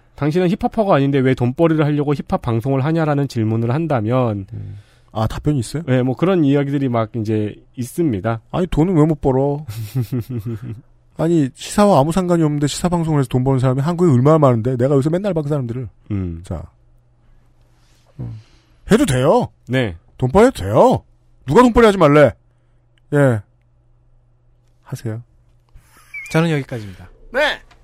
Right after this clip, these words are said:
Speaker 2: 손 이상이 재밌는 얘기 해주더라고요.
Speaker 1: 무슨 얘기요?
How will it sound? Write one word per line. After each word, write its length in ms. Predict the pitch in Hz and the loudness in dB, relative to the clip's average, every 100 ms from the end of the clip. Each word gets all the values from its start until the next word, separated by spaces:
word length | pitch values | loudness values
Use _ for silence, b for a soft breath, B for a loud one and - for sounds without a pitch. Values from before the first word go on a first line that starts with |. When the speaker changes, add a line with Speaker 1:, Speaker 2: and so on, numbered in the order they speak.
| _ _ _ _ _ _ _ _ _ _ _ - | _ _ _ _ _ _ _ _ _ _ _ -6
Speaker 2:
손 140 | 190 | -4
이상이 1040 | 214 214 190 180 175 175 170 170 170 160 143 | 2 2 2 0 -2 -2 -4 -4 -4 -6 -4
재밌는 320 | - 147 147 | 0 2 2
얘기 160 | 120 95 | 0 -2
해주더라고요. 600 | 80 - 60 - - - - _ _ - | -4 -10 -14 -14 -18 -20 -20 _ _ -12
Speaker 1:
무슨 220 | 101 101 | -8 -6
얘기요? 240 | 85 78 | -6 -6